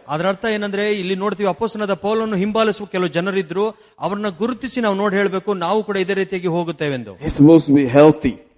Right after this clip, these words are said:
Speaker 1: ಅದು ಆರೋಗ್ಯಕರವಾಗಿರುವಂತ ವಿಷಯವಾಗಿದೆ.
Speaker 2: Good Christian life.
Speaker 1: ಅದು ಒಳ್ಳೆ ಕ್ರೈಸ್ತಿಯ ಜೀವಿತ.
Speaker 2: Hallelujah.
Speaker 1: Amen.
Speaker 2: Amen.
Speaker 1: Hallelujah.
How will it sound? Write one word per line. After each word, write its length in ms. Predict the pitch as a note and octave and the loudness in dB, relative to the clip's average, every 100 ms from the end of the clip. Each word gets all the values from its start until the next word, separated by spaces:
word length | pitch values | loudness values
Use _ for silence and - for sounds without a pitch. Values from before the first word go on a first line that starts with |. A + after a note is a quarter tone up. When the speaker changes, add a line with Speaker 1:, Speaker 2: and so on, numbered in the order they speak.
| - | -14
Speaker 1:
ಅದು 220 | D3+ F#3 | -6 -6
ಆರೋಗ್ಯಕರವಾಗಿರುವಂತ 1160 | C#3+ D#3 G#3+ A#3 G#3+ G3+ G3+ F#3+ F#3+ F3+ E3+ E3 | -4 -2 2 2 0 0 0 2 0 0 -6 -6
ವಿಷಯವಾಗಿದೆ. 640 | D3+ C3 D3+ C3+ A#2 A2+ | -8 -6 -4 -4 -6 6
Speaker 2:
Good 200 | E3 E3 | 8 8
Christian 540 | - D#3+ D3+ - D3+ C#3 | 6 2 2 0 0 4
life. 340 | B2+ A2+ F#2+ - | 4 2 -4 -8
Speaker 1:
ಅದು 180 | D#3+ F3+ | -4 0
ಒಳ್ಳೆ 300 | F#3+ A#3 A3+ | 2 2 0
ಕ್ರೈಸ್ತಿಯ 540 | - F#3+ G#3+ - G#3 | 0 -4 -4 -6 -6
ಜೀವಿತ. 380 | D3+ D#3 C#3+ - | -4 -4 -6 -8
Speaker 2:
Hallelujah. 840 | G#2 F2+ - C3+ C#3+ C#3+ C#3+ A2 | -12 -8 0 4 6 8 8 6
Speaker 1:
Amen. 520 | F2+ A2+ A#2+ C3 C#3 A#2+ | -2 -12 -8 -6 -4 -6
Speaker 2:
Amen. 680 | G2+ A#2 B2+ C#3 C#3 E3+ B3+ | -10 0 4 6 6 4 2
Speaker 1:
Hallelujah. 220 | A2 | -4